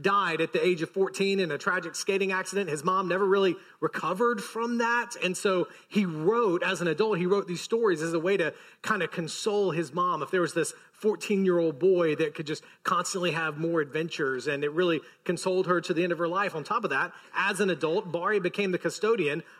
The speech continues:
of two boys who lost their mother to cancer. And in fact, the older of the two boys was named Peter, which is where Peter Pan comes from. And for him, it was a way to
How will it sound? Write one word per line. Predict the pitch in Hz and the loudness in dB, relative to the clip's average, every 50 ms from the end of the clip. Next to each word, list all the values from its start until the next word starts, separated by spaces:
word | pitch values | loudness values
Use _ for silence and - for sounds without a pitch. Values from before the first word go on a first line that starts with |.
| - | -6
of | 160 160 160 | -6 -6 -4
two | - - 220 202 | -2 0 2 2
boys | 170 143 202 233 233 196 160 160 160 165 - - - _ _ | 2 2 2 2 4 4 4 4 2 0 -4 -10 -20 _ _
who | - 208 208 185 | 0 2 4 4
lost | 170 175 202 196 208 190 - - | 4 2 0 0 -4 -6 -4 -2
their | 160 196 233 262 254 | 0 2 2 2 2
mother | 196 151 139 127 156 151 165 160 - - - _ - | 2 0 0 0 0 0 0 -2 -4 -10 -20 _ -2
to | - 185 180 | -2 -2 0
cancer. | - - 277 294 277 - - 160 120 107 - _ _ - - - - | 0 -2 -4 -4 -4 -4 -4 -6 -8 -8 -14 _ _ -20 -12 -6 -4
And | 196 190 185 175 175 160 - - _ | -2 0 0 0 -2 -4 -8 -10 _
in | - 190 175 | -2 -2 0
fact, | 175 233 240 233 196 170 175 | 2 2 2 0 0 0 0
the | 175 160 | 0 2
older | 147 196 226 254 202 196 175 170 | 2 2 2 4 4 4 4 4
of | 170 | 2
the | 151 170 | 0 -4
two | - - 190 | -2 -2 -4
boys | 170 165 214 226 202 143 | -2 2 2 2 2 0
was | 139 127 | -2 -4
named | 160 147 151 147 | -2 -4 -4 -6
Peter, | - - 262 262 185 120 110 117 | -6 -6 -6 -4 -4 -6 -6 -4
which | 127 143 139 - | -2 -2 -4 -4
is | 147 131 131 | -8 -6 -2
where | 156 156 151 147 143 - - - _ _ | 0 2 2 2 0 -2 -8 -18 _ _
Peter | - - 202 190 156 156 143 139 | -4 -2 0 0 2 2 0 0
Pan | - - 202 185 165 156 143 | -2 -4 -4 -4 -4 -4 -6
comes | 127 - - 220 233 226 - | -6 -4 -2 -2 -2 -2 -2
from. | - - 135 123 127 143 156 - - - - | -4 -4 -4 -2 -2 -4 -6 -8 -14 -10 -6
And | 170 180 175 | -6 -4 0
for | - 175 | 0 0
him, | 156 180 247 240 202 | 2 2 2 2 2
it | 190 170 | 0 0
was | 185 165 | 0 0
a | 175 175 | 0 2
way | 170 180 185 185 185 | 2 4 4 4 4
to | 175 170 151 | 4 2 0